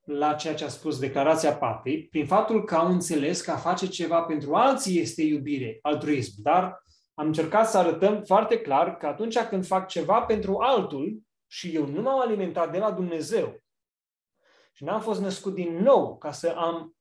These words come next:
uh, ca sursă doar pe Dumnezeu, în momentul acela orice fac pentru altul este cu scop egoist.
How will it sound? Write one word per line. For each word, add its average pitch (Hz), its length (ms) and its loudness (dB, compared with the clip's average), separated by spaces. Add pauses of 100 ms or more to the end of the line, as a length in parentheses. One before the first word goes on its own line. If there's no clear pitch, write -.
(120)
uh, 139 400 -6
ca 139 140 -6
sursă 139 340 -4
doar 147 500 4
pe 160 120 0
Dumnezeu, 120 680 -2
în 190 60 -6
momentul 196 340 -2
acela 185 400 2
orice 247 400 6
fac 175 240 0
pentru 156 220 -6
altul 214 280 0
este 170 240 -6
cu 151 100 -14
scop 170 280 -8
egoist. 135 540 -4